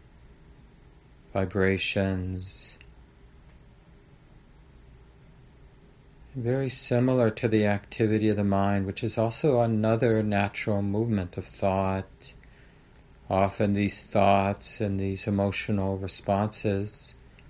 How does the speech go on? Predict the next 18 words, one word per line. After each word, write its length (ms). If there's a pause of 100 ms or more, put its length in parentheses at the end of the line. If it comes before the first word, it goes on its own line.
(800)
are 200
related 800
to 640 (580)
the 100
sounds 760
and 160
sights 680
and 160
sensations 880
that 100
are 80
moving. 540 (2250)
And 140
altogether 760
it's 280
one 500
great 500
river, 640